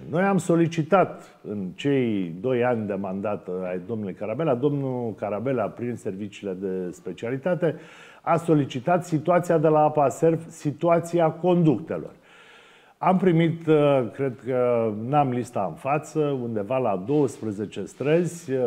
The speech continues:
pe care conductele și-au expirat durata de viață și, uh, la recomandarea lor ar trebui înlocuite, dar de cine ar trebui înlocuite? Că dacă ar citi contractul, ar vedea că de ei trebuie înlocuite conductele și nu de primărie,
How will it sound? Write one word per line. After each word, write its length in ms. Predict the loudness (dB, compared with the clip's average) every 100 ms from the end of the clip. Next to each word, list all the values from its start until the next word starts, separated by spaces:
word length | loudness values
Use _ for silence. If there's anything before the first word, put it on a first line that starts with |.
| -2
pe 120 | -6
care 200 | -2 -2
conductele 800 | -2 -4 -4 -6 -4 -2 -2 -2 -4
și-au 220 | -4 -6
expirat 440 | -8 -6 -2 0
durata 320 | 0 -2 -2
de 140 | -6 -6 -8
viață 560 | -6 -6 -4 -4 -4 -14 -20 -20 -20 _
și, 340 | -12 -6 0
uh, 760 | 2 4 2 0 -2 -6 -6 -6 0
la 160 | 2
recomandarea 840 | 2 2 0 0 0 2 2 2 2
lor 280 | 0 0 0
ar 180 | 2 2
trebui 380 | 2 0 2 2
înlocuite, 540 | 2 0 0 0 2
dar 240 | 2 0 0
de 140 | -2 -2
cine 300 | -2 2 4
ar 100 | 4
trebui 340 | 2 0 2
înlocuite? 480 | 2 0 0 -2 0
Că 100 | 0
dacă 200 | 0 0
ar 120 | -2
citi 240 | -4 -6 -4
contractul, 480 | -4 -2 -2 -2 -2
ar 80 | -2
vedea 360 | -2 2 0 0 -18 -20 _
că 100 | -4
de 140 | 2
ei 340 | 4 6 6 4
trebuie 420 | 2 0 0 0
înlocuite 540 | 0 -4 -4 -6 -6 -8
conductele 520 | -8 -8 -8 -4 -2
și 180 | -2 0
nu 160 | 2 4
de 120 | 4
primărie, 680 | 2 -4 -4 -8 -8 -8